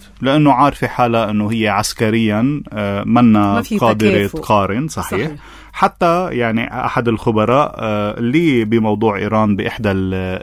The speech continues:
Speaker 1: ال-، آه، مراكز الأبحاث الدولية كان عم بيعطي إكزامبل إنه عسكريا الطيران الإماراتي لحاله قادر يقضي على الجيش التقليدي الإيراني خلال ساعات، مش
Speaker 2: مم.
Speaker 1: بس الطيران. مشان هيك إيران من الأصل لجأت لأمور أخرى،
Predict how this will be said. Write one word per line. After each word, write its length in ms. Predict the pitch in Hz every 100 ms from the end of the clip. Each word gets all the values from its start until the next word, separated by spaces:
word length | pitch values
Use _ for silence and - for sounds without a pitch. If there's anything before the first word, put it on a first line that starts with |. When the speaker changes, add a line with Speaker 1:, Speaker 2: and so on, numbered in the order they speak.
| 104
Speaker 1:
ال-، 80 | 101
آه، 240 | 98 95
مراكز 460 | 95 104 110 - 107
الأبحاث 360 | 98 - 110
الدولية 580 | 101 104 107 127 151 165 - - - - -
كان 160 | 135
عم 120 | 123
بيعطي 340 | 131 139 123 110
إكزامبل 580 | 110 123 131 147 165 127
إنه 180 | 120
عسكريا 600 | 127 131 - 135 143 131 147
الطيران 680 | 175 156 - 127 156 160
الإماراتي 560 | 147 143 139 151 - 120
لحاله 600 | 113 - 143 107 101 151 - -
قادر 320 | 143 135 135
يقضي 380 | 139 151 127 117
على 180 | 107 113
الجيش 480 | 113 110 135 - 113
التقليدي 600 | - - 117 117 107 98
الإيراني 600 | 98 110 110 117 123 135
خلال 340 | 131 131 131
ساعات، 440 | 120 92 90 - - - 139
مش 180 | 156 117
Speaker 2:
مم. 60 |
Speaker 1:
بس 160 | 107 110
الطيران. 400 | - 92 90 - - - - -
مشان 260 | 135 185 180
هيك 180 | 208 165
إيران 300 | 160 151 165
من 180 | 156
الأصل 640 | 196 196 147 - 147 180 170
لجأت 440 | 143 156 147 135 139
لأمور 460 | 120 117 120 104
أخرى، 360 | 113 - 98